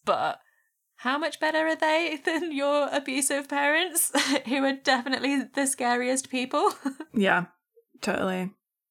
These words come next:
Speaker 2: And this is where, for me, when I first read the book, it was obvious that Roger was dead.
Speaker 1: Mm-hmm.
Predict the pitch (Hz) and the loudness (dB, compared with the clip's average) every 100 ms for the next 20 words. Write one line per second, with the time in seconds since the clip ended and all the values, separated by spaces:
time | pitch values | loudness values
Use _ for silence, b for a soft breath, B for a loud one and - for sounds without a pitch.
0 | _ _ _ 214 214 208 202 202 - - | _ _ _ 2 4 4 2 0 -8 -2
1 | 226 247 277 240 208 185 180 175 185 - | 0 2 0 2 6 6 8 6 2 -6
2 | _ _ _ _ _ 208 202 196 156 165 | _ _ _ _ _ 2 4 4 4 4
3 | 170 160 165 165 156 - - 143 - - | 4 4 2 2 0 2 2 2 2 -6
4 | - _ _ _ - 175 196 170 160 - | -18 _ _ _ 0 2 4 4 2 2
5 | 185 226 175 190 - - 175 165 160 165 | 2 4 2 2 2 2 2 2 2 2
6 | 160 160 - _ _ _ _ _ 226 202 | 2 2 -2 _ _ _ _ _ -8 -6
7 | 202 190 | -6 -8